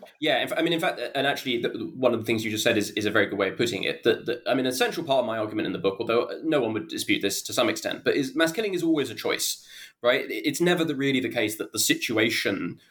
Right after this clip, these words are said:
Speaker 2: forces a regime or forces a state to engage mass killing. It might encourage it to varying degrees, but mass killing is always a choice, and it's always embedded in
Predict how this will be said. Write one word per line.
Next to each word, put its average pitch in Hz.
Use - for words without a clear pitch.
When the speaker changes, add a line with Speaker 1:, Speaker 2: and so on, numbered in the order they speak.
Speaker 2:
forces 170
a 113
regime 95
or -
forces 165
a -
state -
to 98
engage 95
mass 101
killing. 120
It 143
might 160
encourage 120
it -
to 107
varying 101
degrees, -
but 143
mass 160
killing 151
is 139
always 151
a -
choice, -
and 117
it's 117
always 147
embedded 127
in 101